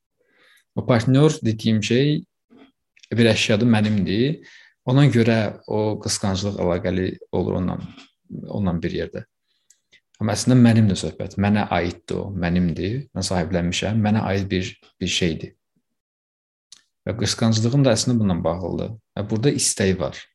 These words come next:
Burada heyranlıq ola bilər o insana qarşı. Burada, ə, xoşuna gəlmək ola bilər. Burada ehtiras ola bilər və s.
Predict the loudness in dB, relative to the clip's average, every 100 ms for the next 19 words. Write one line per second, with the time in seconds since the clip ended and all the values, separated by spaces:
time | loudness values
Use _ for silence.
0 | _ _ _ _ _ _ -20 -20 _ 0
1 | 2 4 4 4 4 2 2 -2 -2 -4
2 | -6 -8 -14 -20 _ _ -8 -6 -4 -6
3 | -2 -2 -4 -6 -8 -10 -14 -20 -20 -20
4 | _ _ -20 -20 _ -4 -2 2 2 2
5 | 0 -4 _ -8 -4 -4 -4 -6 -8 -10
6 | _ _ _ _ _ _ _ -4 -2 2
7 | 4 4 4 2 0 0 0 2 2 0
8 | -4 -12 -20 _ _ _ -10 -4 0 0
9 | 0 -2 -6 -16 _ _ _ _ _ _
10 | -6 -6 -4 -2 -2 -2 -4 -4 -2 -2
11 | -2 -4 -4